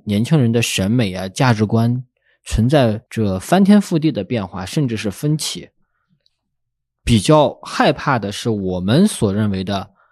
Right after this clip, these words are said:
好的设计或者是一些风格，并不是以后的年轻人喜欢的。当然不是说以后年轻人审美就是对的，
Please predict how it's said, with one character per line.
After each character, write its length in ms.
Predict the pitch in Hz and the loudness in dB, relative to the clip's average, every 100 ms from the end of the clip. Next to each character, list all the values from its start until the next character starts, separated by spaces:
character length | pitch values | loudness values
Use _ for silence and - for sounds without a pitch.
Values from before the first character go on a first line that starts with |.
| _ | _
好 320 | - - 90 | -8 -2 -2
的 260 | 85 90 90 - _ - | -2 -8 -8 -10 _ -10
设 200 | - 120 | -2 -2
计 120 | 101 | -2
或 240 | 90 107 | -4 -6
者 160 | 85 90 | -6 -8
是 120 | 95 | -8
一 60 | 95 | -6
些 180 | 104 101 | -6 -6
风 300 | - 117 104 | -4 -4 -2
格， 160 | 98 | -6
并 360 | - - 320 262 | -6 -2 0 0
不 180 | - 104 | 0 -2
是 400 | 123 110 90 _ | 0 0 -2 _
以 140 | 104 95 | -4 -2
后 160 | 190 | 0
的 120 | 165 | 0
年 160 | 101 98 | 0 -4
轻 160 | 104 98 | -6 -8
人 120 | 104 | -8
喜 200 | - 85 | -12 -16
欢 200 | - 87 | -16 -18
的。 140 | 85 - _ _ _ _ | -18 -20 _ _ _ _
当 160 | 175 | 4
然 120 | 214 208 | 4 4
不 120 | 190 | 4
是 100 | 185 | 4
说 160 | - | 4
以 100 | 165 | 4
后 180 | 104 151 | 4 2
年 180 | 127 139 | 2 0
轻 120 | 170 | 0
人 120 | 143 | -2
审 180 | 151 131 | -2 -2
美 140 | 147 98 | -2 -4
就 100 | 127 | -4
是 140 | 165 | -6
对 280 | 160 214 160 | 0 2 2
的， 220 | - | -2